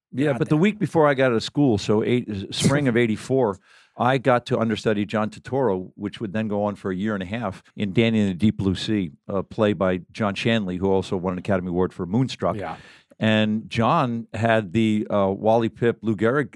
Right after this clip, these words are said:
Speaker 2: uh, syndrome, where he said, he was just like, "If I ever go down, uh, you're gonna fill in for me, and you're ne-, you're never gonna, I'm never gonna go back on."
Speaker 3: Right.
Speaker 2: So I made up the actors, and I was assistant, the assistant stage manager at, uh, Circle Rep, excuse me, for almost,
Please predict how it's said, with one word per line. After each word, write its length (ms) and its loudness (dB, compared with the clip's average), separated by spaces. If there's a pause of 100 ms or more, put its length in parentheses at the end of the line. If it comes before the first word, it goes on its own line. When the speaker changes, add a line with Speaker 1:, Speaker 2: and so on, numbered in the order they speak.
Speaker 2:
uh, 240 2 (240)
syndrome, 640 0
where 180 4
he 200 2
said, 340 2
he 160 -2
was 100 -2
just 240 -6
like, 180 0
"If 140 -8
I 140 0
ever 140 -2
go 120 0
down, 460 -2 (440)
uh, 240 2
you're 200 2
gonna 100 -2
fill 240 0
in 80 0
for 140 -6
me, 160 -4
and 100 -4
you're 80 -2
ne-, 160 0
you're 140 -4
never 240 0
gonna, 160 -8
I'm 100 -6
never 200 0
gonna 120 -4
go 80 -4
back 240 -2
on." 260 -10
Speaker 3:
Right. 360 -8
Speaker 2:
So 320 2
I 180 2
made 300 4
up 140 2
the 120 0
actors, 400 0
and 100 -6
I 40 -2
was 180 -4
assistant, 400 -6 (120)
the 180 0
assistant 400 -4
stage 320 0
manager 560 0
at, 180 2 (100)
uh, 180 2
Circle 340 0
Rep, 240 4 (400)
excuse 320 -8
me, 100 -6
for 160 -8
almost, 460 -8